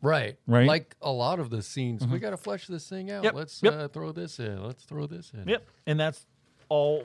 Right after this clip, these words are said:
Speaker 2: a part of editing and going
Speaker 1: Mm-hmm.
Speaker 2: back and rewrite and rewrite
Speaker 1: Mm-hmm.
Speaker 2: and rewrite and rewrite. And most people just don't wanna do that.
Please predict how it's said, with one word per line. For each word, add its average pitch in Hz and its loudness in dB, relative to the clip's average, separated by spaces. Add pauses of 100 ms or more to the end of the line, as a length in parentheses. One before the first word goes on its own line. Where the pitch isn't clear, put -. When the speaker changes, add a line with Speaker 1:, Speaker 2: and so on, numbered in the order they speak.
(120)
Speaker 2:
a 139 -2
part 143 2
of 139 -4
editing 113 2
and 127 8
going 135 6
Speaker 1:
Mm-hmm. 117 2
Speaker 2:
back 117 0
and 123 2
rewrite 127 4
and 123 2
rewrite 113 2
Speaker 1:
Mm-hmm. 104 -8
Speaker 2:
and 117 -4
rewrite 117 -4
and 113 -4
rewrite. 117 0
And 139 6
most 190 4
people 262 0
just - -4
don't 208 6
wanna 196 6
do 220 6
that. - 4